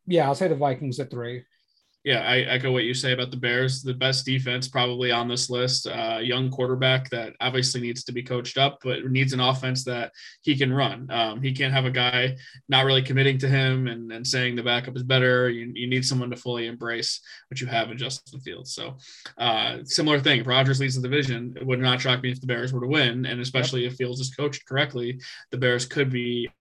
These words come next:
Speaker 2: uh, there with a quick turnaround. Um, all right, so then four for me, um, I'm just gonna say the Jags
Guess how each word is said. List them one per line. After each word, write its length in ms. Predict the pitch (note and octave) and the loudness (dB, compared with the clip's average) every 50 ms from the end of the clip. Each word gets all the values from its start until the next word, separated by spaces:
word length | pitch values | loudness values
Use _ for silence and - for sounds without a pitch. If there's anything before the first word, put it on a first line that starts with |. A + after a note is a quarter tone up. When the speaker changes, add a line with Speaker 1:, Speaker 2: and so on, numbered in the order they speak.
| _ - - | _ -12 -8
Speaker 2:
uh, 220 | - A#2+ A#2+ A#2 | -6 -6 -6 -6
there 160 | A#2+ A#2+ A#2 | -6 -6 -6
with 120 | A#2+ A#2+ B2 | -6 -8 -8
a 40 | |
quick 220 | C3 - B2+ B2+ - | -8 -10 -10 -10 -10
turnaround. 540 | - - C#3 C3 B2 F2+ E2+ F2+ C3 C3 C3 _ - - - - - - _ _ | -8 -6 -6 -6 -6 -6 -10 -10 -12 -14 -16 _ -20 -20 -20 -20 -20 -20 _ _
Um, 460 | A#2+ A#2+ A#2 A2 G2+ A#2 A#2 A2+ - _ _ | 0 2 2 2 0 -4 -6 -10 -16 _ _
all 80 | C#3 C#3+ | 6 6
right, 220 | C3 B2 - - | 6 6 4 0
so 140 | - C3+ C3 | -2 0 2
then 240 | B2+ B2+ B2+ B2 B2 | 2 2 0 0 -4
four 680 | - - - D#3 D#3+ E3 D3+ C#3 B2 B2 B2 C3+ - - | -6 -8 -4 2 4 6 6 6 4 2 0 -4 -8 -12
for 240 | _ - - C3+ B2 | _ -4 -2 0 2
me, 440 | B2 C3+ C#3+ C3+ B2 A#2+ A#2 A#2 - - _ _ _ - - | 2 4 4 4 4 4 2 0 -2 -4 _ _ _ -8 -4
um, 460 | - B2 B2 A#2+ A#2 A#2 A#2+ A#2+ - _ _ _ _ _ _ _ _ _ _ - | -4 -2 -2 -2 -4 -4 -6 -10 -16 _ _ _ _ _ _ _ _ _ _ 4
I'm 160 | D#3 E3+ F#3 | 4 6 6
just 180 | G3 F#3 - | 6 4 4
gonna 160 | F#3+ F3+ F3 E3 | 4 2 4 4
say 580 | - - E3+ E3+ E3 E3 D#3+ D#3+ E3 D#3+ D3 | 2 4 4 4 6 6 4 4 2 0 -2
the 140 | C#3+ D#3 E3 | -2 -4 -2
Jags 580 | D3 D#3+ D#3+ C#3+ A2 G#2+ - - C3+ - - | 0 2 4 4 2 2 -4 -10 -14 -16 -16